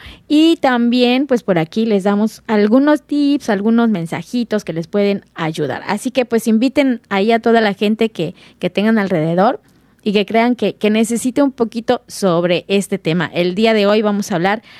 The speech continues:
acerca de restauración matrimonial y quiero saludar muy, muy grandemente y con mucho cariño a una gran amiga y compañera, también nos apoya en el programa. Ella es María José Victoria. Hola, María José, ¿cómo estás?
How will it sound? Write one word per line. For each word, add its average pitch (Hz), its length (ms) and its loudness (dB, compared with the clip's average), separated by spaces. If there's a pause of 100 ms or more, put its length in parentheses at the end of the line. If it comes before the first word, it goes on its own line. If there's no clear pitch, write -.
(240)
acerca 269 460 0
de 247 260 0
restauración 190 840 -2
matrimonial 277 720 2
y 311 120 0
quiero 381 280 2
saludar 254 760 2
muy, 247 460 4
muy 214 480 2
grandemente 185 800 -2
y 160 100 -8
con 175 220 -6
mucho 254 420 0
cariño 254 460 0 (400)
a 294 100 2
una 302 180 2
gran 240 280 2
amiga 233 500 2
y 226 160 -2
compañera, 202 540 0
también 185 420 -2
nos 185 240 -4
apoya 202 380 0
en 185 80 0
el 170 80 -4
programa. 202 480 2
Ella 185 280 0
es 180 140 -2
María 170 240 -2
José 165 300 -4
Victoria. 208 580 0
Hola, 285 300 2
María 285 240 0
José, 277 640 2
¿cómo 262 220 0
estás? 240 1200 -2